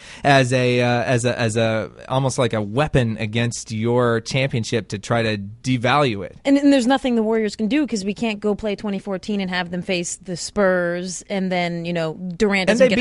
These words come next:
Speaker 1: beat the
Speaker 2: hurt.
Speaker 1: teams that beat
Speaker 2: And
Speaker 1: those teams.
Speaker 2: Right, so it's, it's
Speaker 1: <laughs>
Speaker 2: kinda like, w-, how can they even
Speaker 1: What do you
Speaker 2: defend
Speaker 1: want? What do you
Speaker 2: themselves
Speaker 1: even
Speaker 2: against
Speaker 1: want?
Speaker 2: that
Speaker 1: Yeah.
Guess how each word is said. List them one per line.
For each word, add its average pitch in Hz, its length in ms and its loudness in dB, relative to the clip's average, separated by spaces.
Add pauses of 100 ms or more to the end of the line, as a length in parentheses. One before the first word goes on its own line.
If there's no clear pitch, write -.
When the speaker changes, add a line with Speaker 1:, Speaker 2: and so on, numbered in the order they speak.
Speaker 1:
beat 226 60 4
the 233 80 8
Speaker 2:
hurt. 220 80 4
Speaker 1:
teams 247 280 0
that 233 180 4
beat 254 100 2
Speaker 2:
And 269 160 6
Speaker 1:
those 262 180 4
teams. 131 360 0
Speaker 2:
Right, 370 240 4
so 330 80 4
it's, 220 100 4
it's 262 160 2
Speaker 1:
<laughs> - 60 -6
Speaker 2:
kinda 339 160 2
like, 339 160 2
w-, 220 280 -2
how 294 240 0
can 294 140 0
they 294 80 2
even 254 220 0
Speaker 1:
What 214 80 6
do 226 80 2
you 240 60 2
Speaker 2:
defend 277 160 6
Speaker 1:
want? 320 100 6
What 302 60 6
do 269 40 6
you 254 60 4 (120)
Speaker 2:
themselves 220 300 6
Speaker 1:
even 226 120 2
Speaker 2:
against 233 180 4 (160)
Speaker 1:
want? - 20 -4
Speaker 2:
that 214 300 4 (120)
Speaker 1:
Yeah. - 80 -20